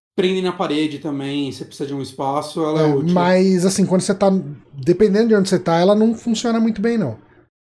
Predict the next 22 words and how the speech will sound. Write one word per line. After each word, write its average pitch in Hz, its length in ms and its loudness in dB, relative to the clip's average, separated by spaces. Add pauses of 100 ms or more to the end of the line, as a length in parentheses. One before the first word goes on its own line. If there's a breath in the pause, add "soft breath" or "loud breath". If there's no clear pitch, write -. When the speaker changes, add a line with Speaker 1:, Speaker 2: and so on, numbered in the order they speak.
(260)
Speaker 1:
Ela 202 200 0
não 226 120 -4
é 220 40 -6
muito 226 260 -6
boa, 139 440 -2
assim, 151 180 -4
ela 143 120 -2
é 147 40 0
mais 180 240 0
pra, 226 420 -4
tipo, - 220 -16 (260)
cara, 185 240 -2
você 165 120 -8
tá 175 100 -2
muito 185 380 2
fudido. 147 360 -4
Ela 139 140 -2
é - 20 0
mais 175 120 -2
pra 214 120 -8
você 214 200 -6
fugir 202 640 -6